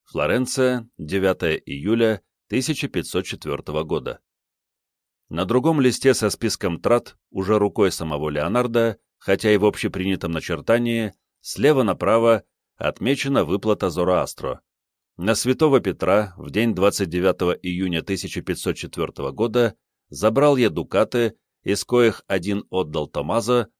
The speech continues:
моему слуге, на расходы. Речь идёт о празднике святых Петра и Павла, именинах отца художника.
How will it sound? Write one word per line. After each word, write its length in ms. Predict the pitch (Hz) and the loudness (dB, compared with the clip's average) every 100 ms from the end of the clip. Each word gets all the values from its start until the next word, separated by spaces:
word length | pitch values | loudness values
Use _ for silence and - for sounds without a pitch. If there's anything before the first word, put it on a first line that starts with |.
| _ | _
моему 380 | 85 104 104 98 | -4 0 0 -2
слуге, 500 | - 73 71 90 107 - _ - | -4 -8 -2 0 0 -4 _ -4
на 160 | 82 | 0
расходы. 580 | 87 101 - 95 67 64 _ _ _ _ _ _ _ _ | 0 0 -2 -2 -2 -10 _ _ _ _ _ _ _ _
Речь 280 | 82 131 135 | 0 0 2
идёт 240 | 123 127 | 2 2
о 80 | 120 | 2
празднике 480 | - 113 107 101 98 | 4 4 4 -2 -4
святых 420 | - 92 117 107 | -4 -2 -2 -2
Петра 380 | 98 90 90 90 | -4 -2 0 0
и 20 | |
Павла, 480 | 85 107 76 67 - _ _ _ | 2 0 0 -4 -8 _ _ _
именинах 600 | 92 95 92 120 139 - | -4 -2 0 0 0 0
отца 280 | 104 - 73 | -4 -2 -4
художника. 720 | - 92 90 71 69 71 65 | -2 0 0 -2 -8 -8 -8